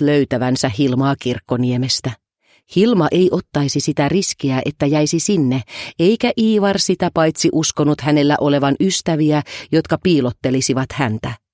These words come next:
Hän ei ollut kovin pidetty työskennellessään Fikenshowssa. Ei.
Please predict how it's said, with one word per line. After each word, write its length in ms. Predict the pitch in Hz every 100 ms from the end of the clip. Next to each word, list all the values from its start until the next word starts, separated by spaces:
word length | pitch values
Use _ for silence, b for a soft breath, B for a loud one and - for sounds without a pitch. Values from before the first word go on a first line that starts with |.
| _ B B
Hän 240 | - 170 165
ei 200 | 196 190 -
ollut 380 | 180 180 165 -
kovin 300 | 165 165 160
pidetty 420 | 185 170 127 - 127 -
työskennellessään 1000 | 135 - 131 127 131 131 131 - 139 139
Fikenshowssa. 840 | 135 113 113 117 113 120 - - - _ _ _ -
Ei. 240 | 262 139